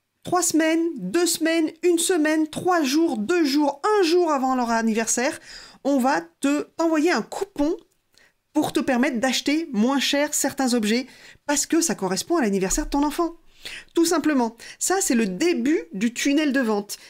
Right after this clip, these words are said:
Et le tunnel de vente, son but, c'est d'aller te faire acheter quelque chose. Voilà. Mais ça, voilà, c'est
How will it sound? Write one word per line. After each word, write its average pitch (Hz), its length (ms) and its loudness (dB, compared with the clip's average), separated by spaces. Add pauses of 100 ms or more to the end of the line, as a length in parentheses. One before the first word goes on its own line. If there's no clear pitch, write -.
Et 247 100 2
le 294 140 2
tunnel 285 300 0
de 208 80 2
vente, 311 240 -2
son 247 240 -2
but, 240 440 -2 (100)
c'est 254 200 0
d'aller 208 460 -2
te 220 80 0
faire 240 340 -2 (160)
acheter 285 520 -2
quelque 220 320 -4
chose. 175 440 -2 (500)
Voilà. 196 320 0
Mais 202 60 2
ça, 254 220 0
voilà, 208 340 0
c'est 180 320 -2